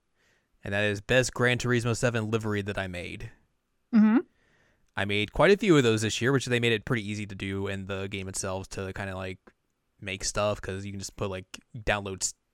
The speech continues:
Speaker 1: stamps, quote unquote, which is just, like, you know, images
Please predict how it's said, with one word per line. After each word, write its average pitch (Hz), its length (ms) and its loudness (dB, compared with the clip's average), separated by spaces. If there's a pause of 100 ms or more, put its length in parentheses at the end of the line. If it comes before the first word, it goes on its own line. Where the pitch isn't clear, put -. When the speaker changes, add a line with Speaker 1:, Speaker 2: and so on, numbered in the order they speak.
Speaker 1:
stamps, 110 720 -2
quote 120 220 0
unquote, 120 360 0
which 101 120 -10
is 98 80 -10
just, 98 160 -12
like, 92 180 -12
you 95 60 -16
know, 90 140 -14 (320)
images 98 600 -8